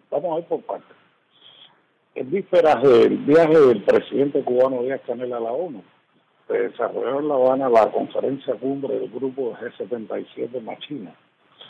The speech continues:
que ya no son setenta y siete miembros, son ciento treinta y cinco porque se reincorpora México. Eh, desde un inicio,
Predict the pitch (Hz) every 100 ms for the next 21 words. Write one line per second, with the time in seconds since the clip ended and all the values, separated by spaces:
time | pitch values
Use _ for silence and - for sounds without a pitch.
0 | _ _ 110 117 131 127 147 143 143 135
1 | 123 110 113 - 147 143 135 170 156 131
2 | 131 131 - 135 120 110 - 104 101 101
3 | 95 147 151 143 113 101 - 98 92 95
4 | 104 - - - 107 98 85 87 - _
5 | _ _ _ - 120 113 104 101 101 -
6 | - 127 127 160 180 175 185 - 202 196